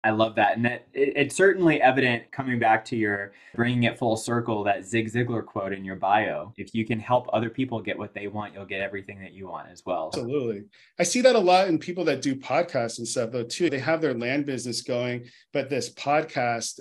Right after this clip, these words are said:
Speaker 2: in that avenue serves as this way to serve other people. And I think that's really cool too.
Speaker 1: Absolutely. It's definitely a passion project and of service of others for sure.
Speaker 2: Yep, absolutely.
Speaker 1: Mike, what is your biggest passion or goal you'd like to achieve at this point in your life?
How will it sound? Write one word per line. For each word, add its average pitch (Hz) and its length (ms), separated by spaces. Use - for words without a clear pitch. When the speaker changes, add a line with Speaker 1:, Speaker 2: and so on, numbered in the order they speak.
Speaker 2:
in 143 100
that 131 240
avenue 120 680
serves 143 460
as 120 160
this 117 220
way 123 180
to 113 60
serve 113 320
other 107 180
people. 113 400
And 107 80
I 107 40
think 110 180
that's 107 240
really 101 240
cool 95 200
too. 98 380
Speaker 1:
Absolutely. 101 720
It's 101 160
definitely 131 400
a 113 40
passion 113 420
project 101 680
and 92 340
of - 140
service 98 360
of 92 120
others 80 340
for - 140
sure. 87 400
Speaker 2:
Yep, 117 100
absolutely. 104 540
Speaker 1:
Mike, 202 300
what 233 160
is 302 200
your 190 160
biggest 135 500
passion 117 840
or 110 120
goal 104 360
you'd 101 220
like 98 200
to - 140
achieve 98 340
at 80 80
this 95 140
point 90 280
in 80 60
your 87 120
life? 80 260